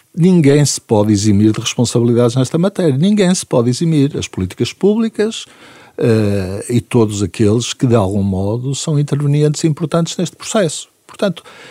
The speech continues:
eh, repare, criou-se esta cultura de que ser professor é ser precário, ser professor é não ter uma carreira.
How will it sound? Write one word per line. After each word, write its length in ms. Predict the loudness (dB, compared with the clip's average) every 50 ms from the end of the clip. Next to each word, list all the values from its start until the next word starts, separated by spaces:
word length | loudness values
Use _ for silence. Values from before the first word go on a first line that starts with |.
| -20 -20 -20 _ _ -16
eh, 120 | -14 -14 -14 _ -14 -14 -12 -12 -12 -10 -10 -10 -8
repare, 460 | -8 -8 -4 -4 -2 -2 -2 -2 -4
criou-se 500 | -4 0 2 4 4 4 2 0 -2 -4
esta 220 | -6 -6 -6 -8
cultura 720 | -10 _ -2 -2 -2 -2 -2 -4 0 2 4 4 4 2 0
de 140 | 0 -2 -4
que 320 | -6 _ -4 0 0 0
ser 260 | 0 -2 -4 -4 -4 -6
professor 680 | _ -14 -14 -12 -10 -4 2 2 4 4 2 0 -4 -6 _ -6
é 380 | -2 0 0 0 0 -2 -6 -10 _ _ _ _ -20 _ _ -8
ser 300 | -4 -2 0 0 0 -2
precário, 800 | 0 -4 -4 -4 -2 -2 -2 0 0 -2 -2 -2 -2 -4 -4 -6 _ -20 -20 -20 -12
ser 320 | -6 -4 0 2 2 2
professor 640 | 2 0 -6 -6 -6 -6 -8 -2 0 2 0 0 0
é 140 | -2 -2 0
não 180 | 0 0 -2 -2
ter 220 | 0 0 0 2
uma 160 | 4 2 2
carreira. 640 | 0 0 -2 -4 -2 0 0 0 0 0 -2 -4 -6